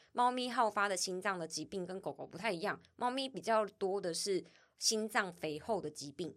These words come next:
狗狗比较容易多出现的是瓣膜的疾病。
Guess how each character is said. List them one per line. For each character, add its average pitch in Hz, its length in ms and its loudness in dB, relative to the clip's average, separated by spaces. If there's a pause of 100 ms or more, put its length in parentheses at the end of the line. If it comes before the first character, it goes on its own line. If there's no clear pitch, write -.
(140)
狗 180 120 -2
狗 180 120 4
比 180 100 -2
较 240 100 2
容 214 220 0
易 220 160 -4
多 185 580 -2
出 185 240 -4
现 190 200 -4
的 147 120 -6
是 156 280 -4 (100)
瓣 226 140 2
膜 147 300 -6
的 147 100 -8
疾 143 240 -8
病。 151 240 -8